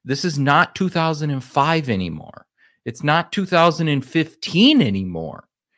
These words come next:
Like, this, it, it just doesn't exist. There's always going to be somebody. I mean, we're gonna talk about Jerome Ford, too. We're gonna, I mean, it, this is Bijan Robinson, right?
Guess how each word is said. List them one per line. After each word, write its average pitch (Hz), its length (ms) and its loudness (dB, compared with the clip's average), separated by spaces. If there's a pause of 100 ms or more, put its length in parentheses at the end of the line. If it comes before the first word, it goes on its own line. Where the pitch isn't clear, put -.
(520)
Like, 135 160 -8
this, 185 160 -4
it, 147 280 -4
it 147 300 -2
just 151 160 -8
doesn't 147 220 -2
exist. 123 280 -6
There's 131 180 0
always 143 440 2
going 127 300 -2
to 127 100 -2
be 113 400 0
somebody. 101 800 -2 (400)
I 107 60 -2
mean, 120 180 2
we're 120 80 -4
gonna 123 160 0
talk 120 280 -2
about 117 320 -2
Jerome 117 280 -2
Ford, 113 400 0
too. 101 300 -6 (400)
We're 113 140 -4
gonna, 131 220 0
I 113 80 2
mean, 117 300 -2
it, 127 180 -4
this 160 200 -4
is 156 80 -6
Bijan 127 440 -2
Robinson, 95 520 -2
right? 98 240 -2